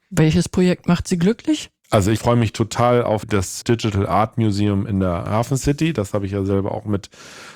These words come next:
Speaker 2: vorangebracht, dass das jetzt im nächsten Jahr eröffnet wird. Und ich habe mir das jetzt gerade in Tokio, das Original, das Vorbildprojekt angeguckt. Das wird eine ganz spektakuläre Geschichte im Keller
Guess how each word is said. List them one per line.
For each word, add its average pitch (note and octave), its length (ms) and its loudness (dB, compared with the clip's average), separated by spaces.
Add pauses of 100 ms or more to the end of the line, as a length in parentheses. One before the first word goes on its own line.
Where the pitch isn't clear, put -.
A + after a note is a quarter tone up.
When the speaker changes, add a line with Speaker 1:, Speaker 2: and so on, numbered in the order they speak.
Speaker 2:
vorangebracht, G#2 720 0
dass F#2+ 100 0
das - 200 -2
jetzt G#2 180 -6
im G2+ 100 0
nächsten G#2 380 0
Jahr F#2 260 -2
eröffnet C3 460 0
wird. C#3+ 560 0
Und G#2 240 -2
ich - 80 -4
habe G#2 140 0
mir G#2 40 4
das F#2+ 160 -2
jetzt - 220 -2
gerade G#2+ 340 0
in F#2+ 140 -4
Tokio, C3 880 2 (260)
das F#2+ 240 -2
Original, F#2+ 760 2 (100)
das G2 160 -2
Vorbildprojekt A#2 1000 0
angeguckt. A#2 560 -2
Das F#2+ 200 -4
wird - 180 -4
eine F#2 220 -4
ganz F2+ 220 0
spektakuläre F2 1080 -2 (460)
Geschichte - 460 -2
im D3 540 2
Keller A2+ 600 2